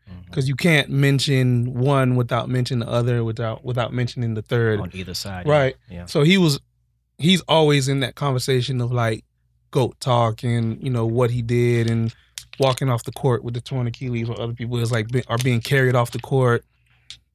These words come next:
Speaker 2: you know, making eighty-one points. It's like, you talk about Jordan, you talk about LeBron, but it's really just, you can kinda tell what generation people kinda grow up in based on who they're,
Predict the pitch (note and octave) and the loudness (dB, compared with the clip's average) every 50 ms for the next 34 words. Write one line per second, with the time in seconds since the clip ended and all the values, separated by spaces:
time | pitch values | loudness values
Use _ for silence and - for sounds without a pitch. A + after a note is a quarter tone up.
0 | _ _ - C3 C3 B2 A#2+ A#2 A2+ - - - - - - - - - D3+ D3 | _ _ -6 -4 -2 0 2 2 0 -2 -4 -10 -16 -16 -16 -12 -4 0 2 2
1 | C3+ B2 B2+ A#2 B2 B2+ B2 A#2+ B2 B2 A2+ - D3 C3+ B2 B2 B2 C#3 B2+ A#2+ | 2 2 0 0 0 0 2 2 2 0 0 0 0 0 0 0 2 2 2 2
2 | - - _ _ _ _ _ _ _ _ _ _ _ _ _ D#3 D3+ - - D#3+ | 0 -4 _ _ _ _ _ _ _ _ _ _ _ _ _ -6 -2 2 2 2
3 | D#3 D#3 D#3 C#3+ C#3+ C#3 C#3 B2+ C#3+ C#3 C#3 C3+ C3 C3+ C3+ B2+ B2 D3 C3 B2 | 2 2 2 4 4 4 4 4 4 4 4 2 2 0 -2 -2 0 0 0 0
4 | B2+ A#2+ A2+ F#2 - B2+ B2+ B2+ C3+ C3 C3 B2+ B2+ B2+ B2+ B2 B2+ B2 B2 B2+ | 2 0 0 0 -2 -2 -2 0 0 0 2 2 0 0 0 0 0 2 0 0
5 | - C#3+ C#3 C3+ B2+ B2+ A#2+ B2 B2+ A#2 - - - - C#3 C#3 C3+ B2+ A#2 - | 0 0 0 2 2 2 2 0 0 -2 -2 -6 -8 -6 -4 -2 -2 -2 -2 0
6 | C3+ B2 A#2+ A2 - - C#3 B2+ A#2+ A#2 A2+ A2+ A#2 B2 A#2+ A#2+ A#2+ A#2+ A#2 - | 0 0 0 -2 -2 0 0 0 0 0 -2 -2 -2 -2 0 0 -2 -2 -4 -4
7 | B2+ A#2 A2 - C#3 A#2+ A#2+ A2+ - C3 A#2+ A#2 A2+ A2+ A#2 A2+ A#2 A#2 A#2 - | -4 -6 -6 -6 -6 -8 -8 -6 -6 -4 -4 -4 -2 -2 -2 0 0 0 0 -2
8 | - A#2 A2+ A2+ A2 A2 A#2 A#2+ A#2 A2+ - A#2 A2+ A2+ A2+ A2+ A2 B2 B2 A#2+ | -2 -2 0 0 -2 0 0 0 0 0 -2 -4 -4 -2 -2 -2 -2 -2 -2 0
9 | A2+ A#2 A#2 A2 A2 A2 G#2+ | 0 2 2 2 0 0 -4